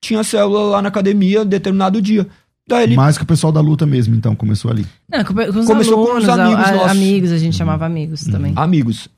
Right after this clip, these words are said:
Speaker 1: Grande maioria amigos. Então, ele le-, pegou, ele continuou fazendo a célula, só que com três meses ele tinha outros afazeres.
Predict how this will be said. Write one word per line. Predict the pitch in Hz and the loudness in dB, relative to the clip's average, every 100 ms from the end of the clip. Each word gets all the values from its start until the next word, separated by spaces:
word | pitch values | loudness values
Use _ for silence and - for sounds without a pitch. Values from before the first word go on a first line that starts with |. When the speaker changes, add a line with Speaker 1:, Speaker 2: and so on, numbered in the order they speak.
| _ _ _ 101 | _ _ _ -6
Speaker 1:
Grande | 123 156 | -2 0
maioria | 165 165 160 170 | 0 0 0 0
amigos. | 185 139 110 - - - _ _ | 0 0 -2 -8 -16 -20 _ _
Então, | 220 226 220 214 240 | -2 0 0 0 2
ele | 226 220 | 2 0
le-, | 214 - | -2 -4
pegou, | - 208 190 208 | -2 0 2 0
ele | 220 208 | 0 -2
continuou | - 175 170 175 170 165 156 156 _ | -2 0 2 2 2 2 -2 -6 _
fazendo | - 180 170 185 | -4 0 0 0
a | 180 | 0
célula, | 190 208 | -2 -2
só | 208 | -4
que | 214 226 | -4 -6
com | - 214 202 | -4 -4 -2
três | 202 233 214 | 0 0 2
meses | 160 190 214 | 2 0 0
ele | 190 165 | -2 -2
tinha | - | -2
outros | 185 202 220 | -4 -2 0
afazeres. | 202 196 285 247 208 180 - | 0 -2 -4 -2 0 0 -4